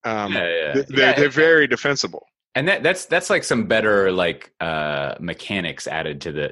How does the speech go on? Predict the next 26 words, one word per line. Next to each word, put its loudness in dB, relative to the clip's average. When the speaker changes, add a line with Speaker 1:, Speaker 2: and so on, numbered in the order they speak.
Speaker 2:
to -10
the -6
theory. -8
And, -12
and 0
it 0
kinda 0
goes 2
back 0
to 0
what, 2
what, -2
what, -4
what 0
I -2
was, -6
what -2
we -2
were -4
talking -4
about -4
with -8
product -4
management -10
is, -6
I, -2